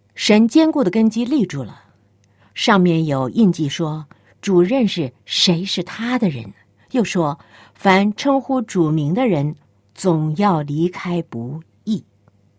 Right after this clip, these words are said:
那这个世俗的虚谈，就是错误的神学思想，虽然会败坏好些人的信心，但是不能败坏那些根基坚固的工人，也不能败坏那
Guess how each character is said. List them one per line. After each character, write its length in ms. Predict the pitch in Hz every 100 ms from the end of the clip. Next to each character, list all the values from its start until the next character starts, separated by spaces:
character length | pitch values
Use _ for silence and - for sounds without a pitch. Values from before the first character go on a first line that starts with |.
| _ _ _ _ _ -
那 160 | 175 147 _ _ _
这 100 | -
个 160 | 269 226 -
世 460 | - - - 339 233
俗 300 | - 156 165
的 100 | 143
虚 260 | - 247
谈， 400 | 240 170 123 131 - _ _ _ _ _ -
就 120 | 170
是 340 | 165 151 147 143
错 280 | - - 339
误 120 | 175
的 140 | 151 143
神 220 | 156 185
学 160 | 175
思 180 | 165 220
想， 220 | 220 - - _ _
虽 240 | - 330
然 220 | 330 196 220
会 160 | 226
败 260 | 185 - 254
坏 160 | 214
好 180 | 269 123
些 200 | 139 226
人 120 | 170
的 100 | 143 180
信 180 | 208
心， 320 | 147 - 226 233 _ _ _ _
但 180 | - 214
是 220 | 180 - - _
不 80 | 240
能 180 | 208 196
败 200 | 247 208
坏 180 | - 196
那 140 | 180
些 260 | 151 165 170 _
根 220 | 269 254
基 160 | 226 233
坚 320 | - 277 285
固 160 | - 330
的 80 |
工 240 | 185 156 147
人， 200 | 120 - _ _ _ _ _ _
也 180 | 233 233
不 140 | 294
能 160 | 247 233
败 280 | - 294 226
坏 160 | 202
那 200 | 185 165